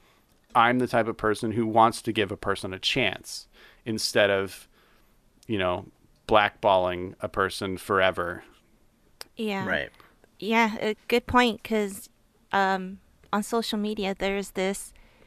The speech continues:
Speaker 2: canceled culture where
Speaker 1: Mm-hmm.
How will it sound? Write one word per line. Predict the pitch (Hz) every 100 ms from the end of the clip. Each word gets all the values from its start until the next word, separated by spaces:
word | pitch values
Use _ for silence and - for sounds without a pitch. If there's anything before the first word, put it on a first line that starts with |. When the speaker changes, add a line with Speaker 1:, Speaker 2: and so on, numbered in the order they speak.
| _ _
Speaker 2:
canceled | - 220 226 - 180 180 -
culture | - 226 226 - 117 - _ _ _ _ _ _ -
where | 202 190 190 185 131
Speaker 1:
Mm-hmm. | 90 98